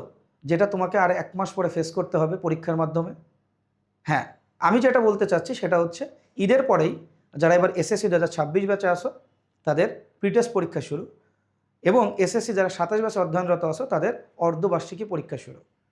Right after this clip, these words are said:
তুমি একটু চোখ বন্ধ করে দেখো তো, তোমার কিন্তু এখনও অনেক পড়া বাকি। তোমরা বুঝে উঠতে পারতেছো না যে আসলে কোন জায়গা থেকে শুরু করবা, কোন জায়গা থেকে শেষ করবা, কোনগুলো তোমরা সিকিউ এর জন্য পড়বা, সিকিউর জন্য পড়লেও কোনটা তোমরা জ্ঞানমূলকের জন্য পড়বা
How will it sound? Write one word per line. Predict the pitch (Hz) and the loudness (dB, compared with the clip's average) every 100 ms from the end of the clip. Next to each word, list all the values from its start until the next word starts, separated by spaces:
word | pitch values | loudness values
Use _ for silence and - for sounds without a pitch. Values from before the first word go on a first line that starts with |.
| _ _ _ _ - | _ _ _ _ 0
তুমি | 233 269 | 0 2
একটু | 285 | 0
চোখ | 247 240 240 | 2 2 2
বন্ধ | 240 233 | 2 2
করে | 233 | 2
দেখো | 214 233 240 | 0 -2 -6
তো, | |
তোমার | 294 180 170 | -6 -4 -4
কিন্তু | 175 175 | -2 -4
এখনও | 160 180 160 185 | -2 -2 0 0
অনেক | 240 277 277 | 0 0 0
পড়া | 190 156 | 0 2
বাকি। | 139 123 - _ _ _ _ _ _ _ 165 | 0 -8 -18 _ _ _ _ _ _ _ 0
তোমরা | 170 156 | 2 4
বুঝে | 160 220 | 4 4
উঠতে | 262 269 | 2 2
পারতেছো | 254 247 - 226 170 | 0 0 -4 -4 -4
না | 170 - | -6 -8
যে | 156 | -4
আসলে | 165 190 | -2 -2
কোন | 196 180 170 | -4 -2 0
জায়গা | 175 180 | -2 -2
থেকে | 170 | -6
শুরু | - 180 | 0 0
করবা, | 202 202 262 - - _ | 2 2 2 -2 -14 _
কোন | 165 156 | -4 -2
জায়গা | 151 156 | -2 -2
থেকে | 147 | -4
শেষ | 143 196 196 | -2 -4 -4
করবা, | 139 120 - _ _ _ - | -12 -14 -20 _ _ _ 0
কোনগুলো | 190 208 233 | 2 4 2
তোমরা | 233 214 202 | 2 -2 -4
সিকিউ | - 190 226 | -6 0 2
এর | 190 | 2
জন্য | 214 208 208 | 0 0 -2
পড়বা, | 190 226 - _ _ - | -2 -4 -8 _ _ -2
সিকিউর | 233 262 262 | 2 4 4
জন্য | 277 277 269 | 4 2 4
পড়লেও | 220 175 185 | 4 4 2
কোনটা | 185 175 185 | 0 -2 -2
তোমরা | 190 185 | 0 -2
জ্ঞানমূলকের | 143 143 170 202 208 196 | -2 -4 0 2 2 0
জন্য | 208 202 | -2 -4
পড়বা | 202 202 | -4 -6